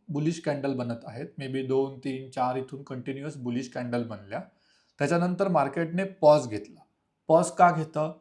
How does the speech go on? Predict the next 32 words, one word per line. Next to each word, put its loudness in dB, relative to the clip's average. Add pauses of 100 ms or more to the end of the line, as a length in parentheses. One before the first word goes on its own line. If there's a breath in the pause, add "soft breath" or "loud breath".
(340)
कारण, 2 (240)
अ, 2 (560)
जे 0
already 4
बायर 8
आहेत, 2 (160)
ते -2
हळूहळू -2
प्रॉफिट -2
बुकिंग -8
करतात -4 (120)
किंवा -4
त्यांची, -8 (460 soft breath)
अ, -6
त्यांचे -4
जर -2
लॉट 2
साईज -4
जास्त -2
असेल, -4
तर -2
ते -8
हाफ 2
प्रॉफिट -2
बुकिंग -6
करतात. -8 (540)
ओके, -6 (100)
so 0
त्याच्यामुळे 2
मार्केट -2
पॉज 2
घेतं, -8